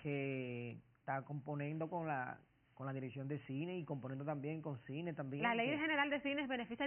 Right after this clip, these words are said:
Speaker 2: a un grupito nada
Speaker 1: Sí,
Speaker 2: más.
Speaker 1: lamentablemente eso pasó en el gobierno pasado y este gobierno vamos a esperar que las cosas cambien,
Speaker 2: Ay, ay, ay.
Speaker 1: porque solamente beneficiaba a los de arriba, los cuello blancos. Entonces nosotros los productores de cine, eh, del pueblo, vamos a decir, eh,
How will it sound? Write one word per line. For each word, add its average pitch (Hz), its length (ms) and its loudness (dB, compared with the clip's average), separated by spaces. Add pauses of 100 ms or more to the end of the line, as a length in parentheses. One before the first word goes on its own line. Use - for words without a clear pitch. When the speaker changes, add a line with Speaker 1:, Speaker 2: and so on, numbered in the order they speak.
Speaker 2:
a 247 80 2
un 262 60 -2
grupito 208 400 -4
nada 165 220 -4
Speaker 1:
Sí, 143 60 0
Speaker 2:
más. 143 200 6
Speaker 1:
lamentablemente 151 880 2
eso 170 240 2
pasó 190 380 2
en 180 60 2
el 170 60 0
gobierno 165 280 2
pasado 156 460 0
y 165 60 4
este 151 140 0
gobierno 156 400 0
vamos 147 200 2
a 135 40 -4
esperar 147 300 0
que 147 180 -2
las 135 80 0
cosas 143 240 -6
cambien, - 480 -6 (220)
Speaker 2:
Ay, 196 80 -8
ay, 175 140 -10
ay. 170 100 -14
Speaker 1:
porque 123 160 -6
solamente 156 380 0
beneficiaba 156 600 2
a 143 40 2
los 131 200 0
de 135 80 0
arriba, 151 460 -2
los 123 300 -2
cuello 135 340 -2
blancos. 170 480 -4
Entonces 139 260 -6
nosotros 147 300 -2
los 165 100 4
productores 147 400 -2
de 170 160 0
cine, 175 360 -2 (440)
eh, 143 640 0
del 151 140 0
pueblo, 185 460 2
vamos 175 180 0
a - 20 -2
decir, 220 400 -4 (480)
eh, 123 480 -4